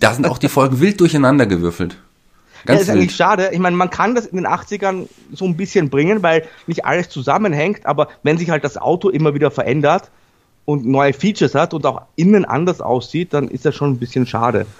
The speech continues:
Speaker 2: Aber so war das halt damals. Man hat ja mitunter auch nicht alle Folgen gezeigt und, und generell war man da ein bisschen, ja, freier in der Handhabe der Serien. Also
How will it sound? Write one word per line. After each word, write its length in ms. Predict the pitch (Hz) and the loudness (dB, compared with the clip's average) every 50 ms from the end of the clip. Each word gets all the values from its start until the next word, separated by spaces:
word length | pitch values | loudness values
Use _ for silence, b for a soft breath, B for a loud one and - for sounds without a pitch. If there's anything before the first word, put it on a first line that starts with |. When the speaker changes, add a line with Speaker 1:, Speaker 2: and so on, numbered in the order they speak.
| B B B B B | B B B B B
Speaker 2:
Aber 240 | 123 123 131 113 - - - - - | 0 0 0 0 -2 -6 -20 -16 -8
so 100 | - 104 | -4 -2
war 140 | 101 143 | 0 2
das 100 | 214 202 | 2 2
halt 180 | 190 143 117 107 | 0 0 -2 -2
damals. 340 | 107 92 98 101 101 90 104 | -2 -4 -4 -4 -6 -6 -4
Man 100 | 120 120 | -4 -2
hat 100 | 120 131 | 0 0
ja 60 | 147 | -2
mitunter 420 | 139 135 - 156 165 156 165 160 | -2 -2 -4 -4 -4 -2 -2 -2
auch 200 | - 139 139 - | -2 -2 -2 -4
nicht 200 | 147 143 - - | -8 -8 -6 -4
alle 160 | - 107 117 135 | -4 -2 -2 -2
Folgen 340 | - 175 185 208 220 202 | 0 0 0 2 0 0
gezeigt 600 | 202 190 185 - - 180 180 180 180 175 180 - | -4 -6 -6 -2 0 0 2 2 0 -2 -4 -8
und, 160 | 143 131 - - | -10 -10 -8 -8
und 120 | 113 - - - - | -10 -12 -12 -10 -6
generell 500 | 143 143 151 147 127 131 151 170 170 151 | -4 -2 0 0 2 2 2 2 0 0
war 100 | 156 151 | 0 0
man 140 | 156 156 143 | 0 0 -2
da 80 | 143 | -2
ein 120 | 139 139 139 | -2 -4 -4
bisschen, 460 | 147 151 - - 151 143 147 127 120 - _ _ | -6 -8 -6 -4 -4 -4 -4 -4 -6 -10 _ _
ja, 180 | - 107 107 - - | -8 -6 -6 -6 -8
freier 640 | - - - - - - 113 135 147 135 160 202 - b b b b b b b b b - | -12 -20 -16 -10 -4 -2 0 2 2 2 2 0 -2 b b b b b b b b b -6
in 160 | 156 147 147 | -4 -2 -2
der 100 | 139 120 | -2 0
Handhabe 480 | - 160 190 185 - 110 101 101 107 | 0 -2 -2 -2 -4 -4 -4 -2 -2
der 140 | 104 107 107 | -2 -2 -2
Serien. 260 | 101 113 104 95 98 | 0 0 -2 0 -2
Also 160 | 107 107 120 | -2 -4 -4